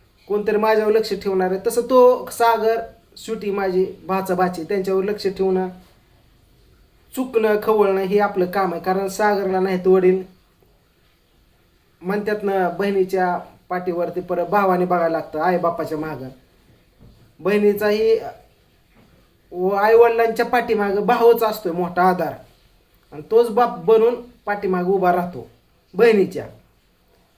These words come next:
मग तसंच आहे,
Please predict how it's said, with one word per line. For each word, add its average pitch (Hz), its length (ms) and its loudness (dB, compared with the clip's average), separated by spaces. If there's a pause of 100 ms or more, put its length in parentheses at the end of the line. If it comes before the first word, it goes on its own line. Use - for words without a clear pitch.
(1700)
मग 208 140 -10 (160)
तसंच 269 320 -4
आहे, 247 380 4